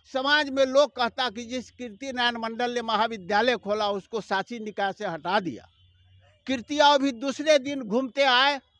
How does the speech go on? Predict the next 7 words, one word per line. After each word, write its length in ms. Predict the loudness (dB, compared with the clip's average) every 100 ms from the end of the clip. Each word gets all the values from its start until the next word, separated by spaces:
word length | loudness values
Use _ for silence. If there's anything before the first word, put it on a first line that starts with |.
| _ _ _ _ _ _ -10
और 120 | -8
पिताजी 480 | -6 2 2 2 -2
को 160 | -2
कहे 340 | 0 2 2 0
कि 680 | -8 -20 -20 -20 _ _ 0
यहाँ 260 | 2 2
सब 200 | 0 -6